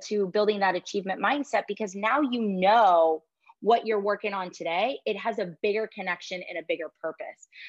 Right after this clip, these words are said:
So clarity, long-term vision is gonna help you really set meaningful goals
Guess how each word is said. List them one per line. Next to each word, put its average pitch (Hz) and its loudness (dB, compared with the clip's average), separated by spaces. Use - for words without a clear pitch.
So 220 2
clarity, 254 0
long-term 226 -2
vision 208 -4
is 190 -12
gonna 185 -8
help 220 2
you 202 -8
really 226 4
set 196 -2
meaningful 233 0
goals 196 0